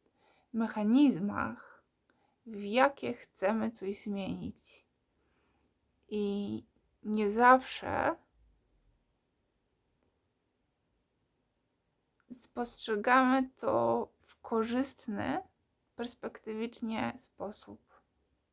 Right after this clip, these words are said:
Często,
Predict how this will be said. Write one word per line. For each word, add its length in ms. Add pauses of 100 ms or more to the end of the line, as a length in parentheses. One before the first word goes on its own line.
(2500)
Często, 880